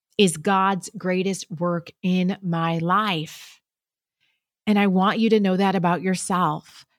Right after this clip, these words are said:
Your own commitment to this process with God is God's greatest work that he will ever do, is the work he does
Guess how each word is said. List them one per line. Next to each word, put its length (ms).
Your 560
own 260
commitment 640
to 80
this 200
process 680
with 200
God 600
is 200
God's 500
greatest 680
work 500
that 120
he 200
will 320
ever 320
do, 580
is 160
the 100
work 420
he 220
does 480